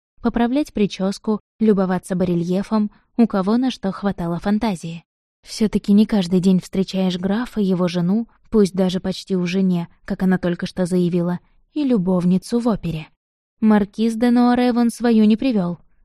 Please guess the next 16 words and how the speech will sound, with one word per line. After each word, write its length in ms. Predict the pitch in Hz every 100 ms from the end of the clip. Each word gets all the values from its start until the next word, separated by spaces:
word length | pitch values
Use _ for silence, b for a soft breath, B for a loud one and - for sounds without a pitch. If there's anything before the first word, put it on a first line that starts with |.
| _
Скучный 480 | - - 311 - 180
он 100 | 175
человек. 560 | - 180 170 170 - - _ _ _ _ _ -
«Приятно 460 | 294 277 277 277
познакомиться, 680 | 269 262 269 - 330 233 -
мадам 360 | 202 202 202 202
Ферро». 420 | - 214 208 214 - _ _ _ _ -
Графиня 640 | 214 214 202 208 202 196
улыбнулась, 720 | 190 180 185 208 214 - - _ -
голос 540 | 214 214 247 254 -
ее 180 | 254 247
звучал, 480 | 220 208 - 190 190
как 220 | 202 -
колокольчик 680 | 202 196 - 175 165 180 180
в 60 |
ночи. 380 | 185 214 - 160